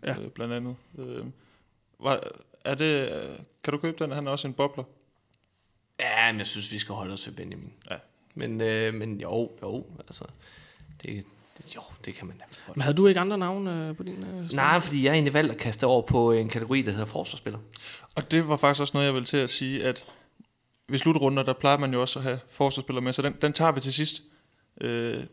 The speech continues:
Speaker 2: jeg vidste ikke, om I har forberedt jer på det, men den, den synes jeg også, vi skal tage. Hvis vi skal ind mellem stolperne, øh, nu har jeg helt mistet overblik over, hvem vi nåede til. Fordi det må, den er måske også... Øh, den kan også måske også være lidt svær, fordi det er jo en meget målbar position, i nogen henseender i hvert fald. Øhm,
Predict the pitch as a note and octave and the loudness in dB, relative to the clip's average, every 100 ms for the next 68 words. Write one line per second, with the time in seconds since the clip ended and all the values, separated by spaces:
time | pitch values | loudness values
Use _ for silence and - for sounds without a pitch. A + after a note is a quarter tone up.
0 | _ B2+ C3 C3+ C3 B2 A#2 C3 B2 A2+ | _ -4 -2 0 0 -2 2 2 2 -2
1 | B2 C3 B2+ A#2+ A2+ C#3 - D#3+ D#3+ E3 | 0 0 0 -6 -6 -8 0 2 2 4
2 | D3 D3+ C3 C3+ C#3 C3 - - _ - | 4 2 -4 -2 -2 -2 -12 -20 _ -8
3 | B2+ C3 D#3+ E3 D3 C3 C#3+ D#3 B2 A#2 | -4 2 2 2 0 2 2 2 -2 -4
4 | - - - B2 A#2+ C#3 C#3+ C3 C3+ C#3+ | -12 -20 -8 -6 -4 -4 -2 0 0 -2
5 | B2 C3 C3+ C3 C3+ C3 C3 A#2+ C3+ C#3+ | -4 -4 0 0 2 2 2 4 4 2
6 | C3 C3 C3 D3 D3 B2+ - _ _ _ | 0 0 2 0 0 -6 -6 _ _ _
7 | - C3 B2+ C#3+ C#3+ D#3+ D#3+ C#3 - D#3+ | -8 -4 0 0 4 4 6 2 2 4
8 | C#3+ - B2 A#2+ - _ _ _ D3 C#3+ | 4 2 -2 -6 -10 _ _ _ 0 2
9 | C#3+ C#3+ - C#3 C#3 C#3 C#3 - D3+ C3 | 2 0 -2 -2 0 -2 -2 0 2 2
10 | C3 B2+ C3 C3 C3 C3 B2+ C3+ C3 C3+ | 0 -2 2 4 4 2 0 0 -2 0
11 | C3+ C#3 C3+ A#2+ - B2+ B2+ C3 C3 B2 | 0 2 2 2 -2 -8 -6 -4 -4 -6
12 | B2 C3 D3 E3+ E3 - - C3 C#3+ C3 | -6 -2 0 0 -2 -8 -6 0 2 0
13 | A2 F2+ - - - - - _ A#2+ B2 | -2 -6 -10 -14 -16 -20 -20 _ 0 0
14 | A#2 A#2 A#2+ - | 0 -6 -8 -12